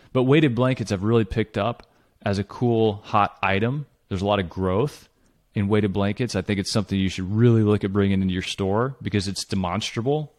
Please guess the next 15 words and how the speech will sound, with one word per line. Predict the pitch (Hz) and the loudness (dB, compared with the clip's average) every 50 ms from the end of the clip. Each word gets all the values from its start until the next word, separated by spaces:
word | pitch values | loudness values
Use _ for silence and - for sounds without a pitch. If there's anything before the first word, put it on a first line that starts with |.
| _ _ - | _ _ -6
immediately. | 113 98 104 104 104 113 104 123 120 | -2 0 2 2 2 2 0 -2 -4
You | 113 | -4
put | - 127 120 | -4 -4 -6
somebody | - 123 110 107 | -4 -4 -4 -4
down, | 101 113 123 131 | -4 -4 -4 -4
"Hey, | 151 156 | -6 -4
you | 135 123 | -4 -2
wanna | 123 120 113 | -4 -4 -4
try | - 131 113 | -2 -2 -2
this | 110 107 101 107 | -2 -2 -2 -2
weighted | 110 101 98 95 | -2 -2 0 -2
blanket? | 107 113 123 127 | -2 -4 -4 -4
It's | 113 - - | -8 -10 -8
really | 104 98 101 | -8 -8 -6
cool." | - - 143 147 151 143 | -4 -2 0 0 -2 -4